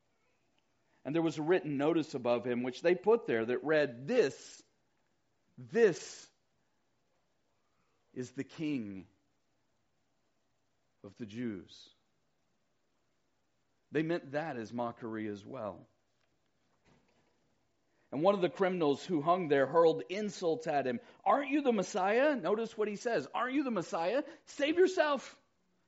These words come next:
And, you know, since while you're at it, if you're gonna come down from the cross and save yourself, save us too."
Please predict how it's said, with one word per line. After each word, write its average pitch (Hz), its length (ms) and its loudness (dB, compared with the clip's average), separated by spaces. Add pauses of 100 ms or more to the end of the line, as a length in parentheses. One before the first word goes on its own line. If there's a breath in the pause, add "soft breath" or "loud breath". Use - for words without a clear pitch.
(300)
And, - 160 -2 (140)
you 269 160 2
know, 196 140 4
since 254 280 -2
while 247 240 2
you're 214 140 6
at 220 180 4
it, 185 100 4
if 202 140 -2
you're 277 100 -2
gonna 285 140 2
come 202 200 0
down 160 180 2
from 156 140 -8
the 139 40 -4
cross 180 320 -4
and 151 140 -10
save 196 180 -2
yourself, 254 420 0 (120 loud breath)
save 277 260 -2
us 285 220 2
too." 349 360 2